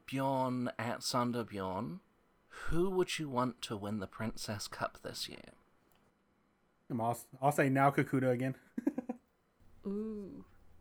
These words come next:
Speaker 3: So last year was Yuka Nakakura. I would like to see Hyper Misao win.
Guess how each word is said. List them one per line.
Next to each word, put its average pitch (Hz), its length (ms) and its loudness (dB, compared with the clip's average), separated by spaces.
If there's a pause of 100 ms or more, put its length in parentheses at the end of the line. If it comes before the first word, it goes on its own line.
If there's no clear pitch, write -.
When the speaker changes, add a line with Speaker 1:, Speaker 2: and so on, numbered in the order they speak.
(840)
Speaker 3:
So 196 360 -4
last 185 260 -4
year 254 80 4
was 254 200 -2
Yuka 185 400 -4 (580)
Nakakura. 190 640 -2 (1000)
I 403 500 4
would 226 420 0
like 196 300 0
to 190 180 -2
see 202 560 -8
Hyper 208 320 -2
Misao 208 400 -2
win. - 220 -8